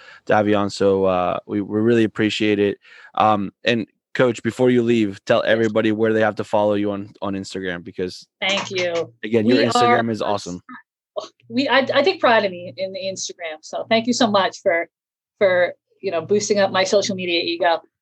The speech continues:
Speaker 2: So we are Ursinus W Soccer on Instagram. We also have a Twitter account, same Ursinus W Soccer. Uh, a lot of the same content, a little different. Uh, but if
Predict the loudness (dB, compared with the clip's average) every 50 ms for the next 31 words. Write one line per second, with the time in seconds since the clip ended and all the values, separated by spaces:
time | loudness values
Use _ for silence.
0 | _ _ -14 -6 -2 2 2 2 2 0 _ -20 _ -14 -8 -8 -4 0 2 2
1 | 2 4 2 2 2 2 0 0 2 2 4 4 2 2 0 -4 -8 _ _ _
2 | -10 -2 0 2 2 2 2 0 0 -2 -2 0 2 2 2 2 2 2 2 0
3 | -2 -6 -4 0 0 0 0 0 -2 -6 -4 0 2 2 2 2 2 0 -4 -10
4 | _ _ _ _ _ -6 -2 0 0 0 2 2 2 2 0 0 -4 -8 -4 0
5 | 2 2 4 2 2 0 0 0 0 -2 -2 -2 -2 0 0 0 0 -2 -2 -2
6 | -4 -4 -2 -2 -2 0 0 -2 -2 -2 -2 -2 -2 -6 -6 -2 0 0 0 2
7 | 2 0 0 0 -2 -6 _ _ _ _ _ _ -8 -4 -4 -2 2 2 2 2
8 | 2 0 0 -2 -2 -4 -4 -6 -10 -8 -4 -2 -4 -2 -2 -2 -2 -2 0 -2
9 | -4 -6 -8 -18 -20 -14 -8 -4 -4 -2 -2 -4 -2 -2 -2 -2 -2 -4 _ -10
10 | -12 -12